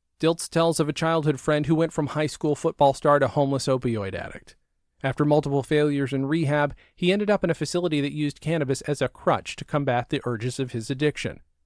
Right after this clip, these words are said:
He's been clean ever since, and now manages multiple grow facilities across several states.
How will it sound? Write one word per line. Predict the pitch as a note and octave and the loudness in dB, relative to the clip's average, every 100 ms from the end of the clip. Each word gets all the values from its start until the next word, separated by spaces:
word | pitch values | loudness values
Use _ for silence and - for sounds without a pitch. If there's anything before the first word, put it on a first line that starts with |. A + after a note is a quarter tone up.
| _ _ | _ _
He's | F3+ D#3 | -2 2
been | F3 | 2
clean | E3 G3+ G3 | 2 2 2
ever | F3+ F3 | 0 0
since, | - B2 - - - _ - | -2 -2 -4 -16 -20 _ -2
and | D3+ | 2
now | D#3 | 4
manages | D#3+ D3 C#3+ C#3+ C#3 | 4 0 0 -2 0
multiple | C3+ - C3+ C3+ | 0 0 -4 0
grow | D3 D3 | 2 2
facilities | B2+ - G#2+ A#2 A#2+ | 0 -6 -4 -4 -6
across | C#3 D3 C#3+ | 0 0 0
several | - G#2+ A2+ | -2 -4 -4
states. | A#2+ - A#2+ D2+ - | -4 -2 -4 -4 -12